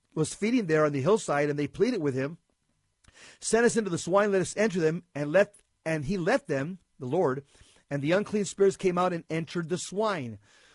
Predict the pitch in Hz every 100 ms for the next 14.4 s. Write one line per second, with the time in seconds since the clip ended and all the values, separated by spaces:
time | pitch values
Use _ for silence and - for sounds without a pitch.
0 | _ 147 135 247 311 214 156 175 - 220
1 | 202 196 175 160 170 - 190 180 147 190
2 | 160 165 196 175 170 147 131 214 202 143
3 | 143 175 156 120 135 196 165 143 - _
4 | _ _ 151 - 175 233 285 196 175 135
5 | 190 160 185 196 156 - 190 185 147 190
6 | - 165 151 147 135 - 175 190 175 135
7 | 151 160 147 113 - 220 214 - 135 110
8 | 101 _ _ _ _ - 151 139 226 240
9 | 214 196 190 170 - 196 190 165 165 170
10 | 165 208 - 117 104 _ _ - 160 160
11 | 170 - 175 - 143 202 202 143 143 202
12 | 190 208 190 147 196 175 156 _ _ -
13 | 175 170 151 196 226 - 247 269 214 165
14 | 202 - -